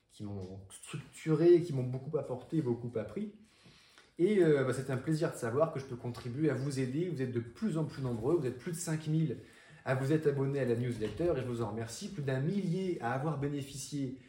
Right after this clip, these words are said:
des programmes de formation vidéo pour bien vous préparer avant de partir et, euh, à prendre des photos comme ça, euh, dans votre appareil photo.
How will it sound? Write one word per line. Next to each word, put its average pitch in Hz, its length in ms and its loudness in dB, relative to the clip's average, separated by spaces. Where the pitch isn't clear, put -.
des 131 80 -4
programmes 131 380 0
de - 60 2
formation 120 440 10
vidéo 117 460 2
pour 120 120 -4
bien 180 220 2
vous 165 140 4
préparer 143 580 -2
avant 131 200 2
de 120 60 -2
partir 175 560 -4
et, 127 220 2
euh, 107 180 0
à 110 60 -4
prendre 156 240 2
des 131 120 0
photos - 360 -4
comme 104 160 -4
ça, 135 420 0
euh, - 120 -8
dans 127 60 -4
votre 123 180 -2
appareil 113 300 -4
photo. - 260 -14